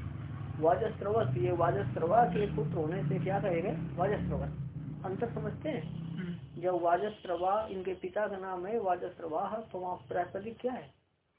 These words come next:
Speaker 2: स्रवस।
Speaker 1: वाजस्रवस, शांत। और उनका अपत्य वाजस्रवस है, अदंत प्राकृतिक। कि वाजस्रवा ऋषि के पुत्र वाजस्रवस ने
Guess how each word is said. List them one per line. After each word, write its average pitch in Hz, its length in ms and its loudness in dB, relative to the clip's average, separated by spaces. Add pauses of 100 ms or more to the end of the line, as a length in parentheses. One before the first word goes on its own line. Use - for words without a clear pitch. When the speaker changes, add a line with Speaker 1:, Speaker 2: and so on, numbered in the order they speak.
(160)
Speaker 2:
स्रवस। 175 300 -4 (220)
Speaker 1:
वाजस्रवस, 175 680 0 (520)
शांत। 139 420 0 (680)
और 165 140 2
उनका 180 260 2
अपत्य 226 420 0
वाजस्रवस 190 720 2
है, 110 60 2
अदंत 202 440 4
प्राकृतिक। - 440 -6 (800)
कि 170 60 -6
वाजस्रवा 180 640 2
ऋषि 180 320 -4
के 180 100 -4
पुत्र 196 320 -6
वाजस्रवस 170 680 -2
ने 196 220 -2